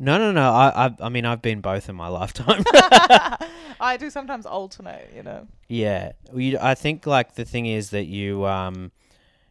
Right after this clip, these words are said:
Speaker 1: you become, like, I, I, well, at the moment, I'm just having multiple showers a day. That's, um,
Speaker 2: Really?
Speaker 1: yeah, just, like, shorter ones,
Speaker 2: Yeah.
Speaker 1: but I'm just like, "I'm gonna get up in the morning, have a shower, wake myself up,"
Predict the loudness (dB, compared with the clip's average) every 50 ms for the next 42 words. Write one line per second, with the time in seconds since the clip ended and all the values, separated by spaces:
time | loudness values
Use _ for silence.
0 | _ -12 -10 -8 -6 -6 -6 -6 -6 -6 -4 -4 -4 -4 -6 -6 -6 -6 -6 -6
1 | -8 -10 -14 _ -20 -20 -20 -20 -20 _ _ _ _ _ _ _ _ _ _ _
2 | _ _ _ _ _ _ _ _ _ _ _ _ _ _ _ -4 -2 -2 -2 -2
3 | -2 -2 -2 -2 -2 -2 -2 -4 -4 -6 -6 -6 -6 -6 -4 -4 -4 -6 -6 -8
4 | -10 -10 -10 -8 -8 -8 -10 -10 -12 -12 -14 -16 -18 -20 -18 -14 -10 -10 -8 -10
5 | -10 -12 -12 -12 -12 -12 -12 -14 -18 -20 _ _ _ _ _ -20 -20 -20 _ _
6 | _ -10 -10 -10 -10 -10 -10 -10 -8 -8 -8 -8 -10 -12 -14 -14 -14 -14 -14 -14
7 | -14 -16 -16 -16 -16 -16 -16 -16 -18 -16 -10 -6 -4 -2 -2 -2 -2 -4 -6 -8
8 | -12 _ _ -4 -4 -2 -2 0 -2 -2 -2 -4 -6 -4 -2 0 0 0 0 0
9 | -2 -4 -4 -6 -8 -10 -12 -14 -14 -8 -6 -4 -4 -4 -4 -8 _ _ _ _
10 | _ _ _ -16 -12 -12 -10 -10 -6 -4 -4 -4 -4 -6 -8 -8 -6 -6 -4 -2
11 | -2 -4 -4 -8 -8 -8 -6 -6 -6 -6 -6 -6 -8 -8 -8 -8 -6 -4 -2 -2
12 | -2 -2 -4 -6 -8 -10 -12 -8 -6 -6 -6 -4 -4 -4 -4 -6 -8